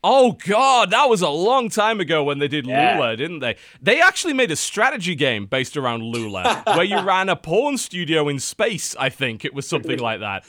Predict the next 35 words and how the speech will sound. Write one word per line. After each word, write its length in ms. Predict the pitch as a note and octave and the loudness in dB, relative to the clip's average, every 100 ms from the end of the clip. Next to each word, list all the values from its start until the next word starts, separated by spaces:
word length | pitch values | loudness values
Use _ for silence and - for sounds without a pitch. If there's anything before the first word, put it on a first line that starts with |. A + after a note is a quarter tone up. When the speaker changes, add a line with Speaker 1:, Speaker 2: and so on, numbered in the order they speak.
| _ | _
Speaker 1:
Like, 100 | D3 | -6
was 100 | E3 | -4
it 80 | D#3 | -6
space 340 | D#3+ - A#3+ - | -4 -2 -2 -2
porn? 300 | - D#3+ C3 | -2 0 0
It 60 | C#3 | -2
was 120 | C#3+ | -6
ridiculous. 540 | D3 - F4 - C3 G#2+ _ _ _ | -8 -8 -8 -6 -6 -6 _ _ _
But 160 | A3 F3 | -6 -4
l-, 120 | G3 | -8
wasn't 280 | F#3 B3 C#4 | 0 0 0
Lula 220 | G#3+ A#3 A#3+ | -2 0 0
Virtual 300 | G#3+ G#3+ F#3+ | 0 0 -2
Babe 300 | C#3+ F3 E3+ | 0 -2 0
literally 420 | D3+ F3 - F3+ | -4 -4 -6 -6
just 260 | D3+ D#3+ - | -4 -6 -4
kind 160 | D#3+ | -4
of 60 | D3 | -2
like 140 | D3+ | -4
a 60 | C#3+ | -6
Tamagotchi 880 | - D3 D3 C#3 B2+ B2+ - D#3 D#3 | -6 -4 -2 -4 -4 -4 -4 -10 -10
for 360 | - B2+ A2+ A2 _ _ _ - | -4 -2 0 -4 _ _ _ -14
teenagers 460 | - D3+ D3 D3 | -6 -2 0 0
Speaker 2:
Yeah, 60 | B3+ | 0
it 20 | |
was 80 | G3+ | 0
Speaker 1:
that 80 | - | 0
Speaker 2:
like, 80 | F3 | 0
Speaker 1:
wanted 180 | - A#3 | -2 -4
to 60 | A#3+ | -4
Speaker 2:
you 40 | |
remember, 380 | A3 A#3 A3 A3 _ _ _ | -2 0 -2 -4 _ _ _
remember 220 | G#3+ G#3+ | -2 -2
dogs 380 | G#3 F#3 F#3+ - | 2 2 0 -4
and 200 | D#3+ D3+ | -10 -10